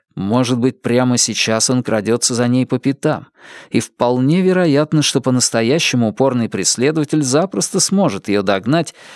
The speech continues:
если она так и будет тащиться на скорости десять миль в час.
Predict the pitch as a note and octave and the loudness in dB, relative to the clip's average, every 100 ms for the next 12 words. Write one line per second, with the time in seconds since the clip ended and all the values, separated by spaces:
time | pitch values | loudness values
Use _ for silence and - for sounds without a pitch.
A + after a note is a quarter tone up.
0 | - C3+ C#3+ D3+ D3+ E3 E3+ D#3 F3 E3+ | -2 0 2 2 2 2 -2 0 -2 0
1 | G3+ G#2 - A2 G2 - E3 - E3 B2+ | -2 -2 -2 -2 0 0 0 0 0 0
2 | G2 - B2 C#3+ D3 A#2+ G#2+ - A#2 B2+ | -2 -2 -2 -2 -4 -2 -2 -2 -2 -2
3 | B2+ C#3 - - - - | -2 -4 -6 -6 -4 -6